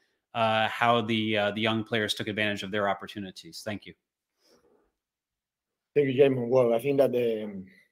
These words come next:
Speaker 2: my conclusions in relation with the game are very clear. I think that the, the team tried to, to win the game. We had the Christian Espinosa opportunity, Jeremy opportunity. I think set piece was another one. Then we have that one from Kate,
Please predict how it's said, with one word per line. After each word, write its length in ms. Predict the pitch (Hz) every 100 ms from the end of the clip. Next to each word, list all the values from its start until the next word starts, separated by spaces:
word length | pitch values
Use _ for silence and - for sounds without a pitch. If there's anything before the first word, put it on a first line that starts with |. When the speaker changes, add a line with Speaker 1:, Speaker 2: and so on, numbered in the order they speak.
| _ _ _ _ _
Speaker 2:
my 280 | 110 113 113
conclusions 720 | 104 113 107 135 139 139 127
in 80 | 131
relation 280 | 123 120 127
with 140 | 120
the 80 | 117
game 540 | 123 135 127 113 95 95 -
are 120 | 107
very 160 | 110
clear. 280 | 101 117 104 - _ _ _
I 60 | 98
think 180 | 110 107
that 200 | 104 98
the, 560 | 101 95 95 95 95
the 120 | 95 104
team 260 | 113 110
tried 260 | 110 117 110
to, 300 | 120 113 104 - _ _ _ _ _
to 80 | 131
win 160 | 123 117
the 100 | 117
game. 540 | 139 165 185 185 185 _ _ _
We 100 | 127 123
had 220 | 139 120
the 60 | 120
Christian 320 | 139 135 139
Espinosa 440 | 127 135 127 127
opportunity, 760 | 123 120 120 139 135 131 127 120
Jeremy 360 | 127 127 123
opportunity. 680 | 120 117 113 139 127 127 123
I 60 | 117
think 260 | 123 117
set 220 | - 110
piece 220 | 120 120 113
was 200 | 110 113
another 280 | 113 127 120
one. 380 | 120 120 117 113
Then 240 | 120 120
we 80 | 113 113
have 160 | 113 107 _ _ _ -
that 100 | 117
one 220 | 113 113
from 260 | 127 113 107
Kate, 340 | - 143 123